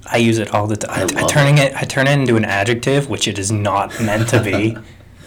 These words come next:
Speaker 1: Um, I have yet to use it as a noun, but, you know, we're gonna make history here.
Speaker 2: <laughs>
Speaker 1: I'll find a way to, I'll find a way to use it
Speaker 2: Find
Speaker 1: as a
Speaker 2: a way to
Speaker 1: noun.
Speaker 2: use it.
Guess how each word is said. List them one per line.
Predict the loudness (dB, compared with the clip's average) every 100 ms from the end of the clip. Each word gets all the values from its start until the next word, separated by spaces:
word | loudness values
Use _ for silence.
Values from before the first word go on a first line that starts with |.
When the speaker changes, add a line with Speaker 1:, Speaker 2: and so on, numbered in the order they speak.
| -20 -20 -6
Speaker 1:
Um, | -2 -2 0
I | 0
have | 0
yet | 2 2 2
to | 4
use | 6 6
it | 4
as | 4
a | 2
noun, | 0 0 0 -2 -6 -12 -16 -18 -20 -20 -20 -20 -20 -20 -20 -20 -20 -2
but, | 0 2
you | 2
know, | 0 -2 -4 -8 -20 -20 -20 -20 -20 -20 -20 -20 -12
we're | -10
gonna | -6 -6 -6
make | -6 -8 -4
history | -2 0 0 -2 -6
here. | -8 -8 -8 -8 -8 -10 -10 -8 -8 -6 -6
Speaker 2:
<laughs> | -6 -8 -12 -6
Speaker 1:
I'll | -2
find | 2 4 4
a | 6
way | 8
to, | 6 6
I'll | 2
find | 2 2 4
a |
way | 4
to | 2
use | 2 2
it | 2
Speaker 2:
Find | 0
Speaker 1:
as | 0
a |
Speaker 2:
a |
way | 0
to | 0
Speaker 1:
noun. | -2
Speaker 2:
use | -4
it. | -8